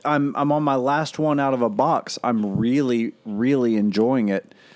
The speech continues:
Uh, it, it just felt, I realized I hadn't had one on the show, so I figured I owed it, um, owed it that.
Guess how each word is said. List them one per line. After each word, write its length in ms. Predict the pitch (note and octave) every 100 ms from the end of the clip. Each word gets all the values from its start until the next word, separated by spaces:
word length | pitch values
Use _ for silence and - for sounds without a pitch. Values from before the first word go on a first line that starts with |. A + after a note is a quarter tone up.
| - _ A#2
Uh, 400 | A#2 G2+ G2+ F#2
it, 220 | A2 A#2+ C3+
it 60 | B2
just 200 | B2 -
felt, 300 | C3+ C3 -
I 120 | B2+
realized 440 | B2 C3+ B2+ A#2+
I 80 | C3
hadn't 240 | B2+ B2+
had 180 | A#2+ B2
one 160 | A#2 A#2
on 140 | A2+
the 80 | A2
show, 320 | G2 C#3+ A#2
so 180 | A2 A2
I 60 | G2+
figured 320 | A2 G#2 G#2
I 160 | G#2 -
owed 240 | C3 B2+ B2
it, 240 | A#2 - - - - - -
um, 540 | A#2 A2 G#2+ G#2 G2+ - - _ - - _ _ - - - _ _ _ _ _ -
owed 220 | D#3+ D3
it 120 | A#2
that. 260 | G2+ -